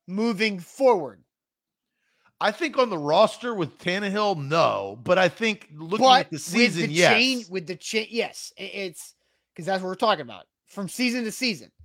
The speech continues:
Speaker 1: Because i-, he's comparing,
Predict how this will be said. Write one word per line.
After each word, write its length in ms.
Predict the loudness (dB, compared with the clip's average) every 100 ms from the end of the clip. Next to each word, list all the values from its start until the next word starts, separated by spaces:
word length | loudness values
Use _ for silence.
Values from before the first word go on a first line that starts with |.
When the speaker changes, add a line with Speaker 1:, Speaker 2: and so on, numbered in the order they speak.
| _ _ _ _ _ _ _ _ _ _
Speaker 1:
Because 360 | 0 4 4 2
i-, 40 |
he's 440 | -8 -4 -2 -2
comparing, 640 | 0 -4 4 6 6 4